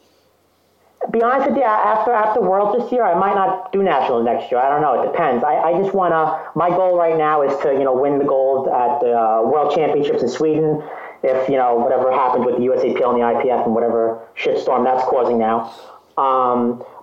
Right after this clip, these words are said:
but if, if it does go through and we are allowed to go, uh, I said that is my goal, to win the gold medal. Then after that,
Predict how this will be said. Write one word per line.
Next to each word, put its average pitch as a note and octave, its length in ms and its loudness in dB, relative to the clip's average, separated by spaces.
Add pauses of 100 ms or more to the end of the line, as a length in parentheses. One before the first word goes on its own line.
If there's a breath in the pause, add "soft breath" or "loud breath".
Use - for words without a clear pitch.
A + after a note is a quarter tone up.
but C3+ 160 2
if, D3 300 0
if - 260 0
it - 40 -2
does D#3+ 240 0
go D3+ 200 2
through D#3 120 0
and C#3 80 2
we C3+ 100 2
are C3+ 160 2
allowed C3+ 240 2
to C3 80 -2
go, C3+ 480 0 (180)
uh, A2+ 240 0
I A#2 160 0
said - 120 -2
that B2+ 140 0
is C3 60 0
my B2 100 0
goal, B2 260 0
to B2+ 60 -2
win B2 140 0
the A#2+ 60 2
gold A#2+ 240 0
medal. A#2+ 200 2
Then B2 100 0
after C#3+ 360 0
that, D3 440 0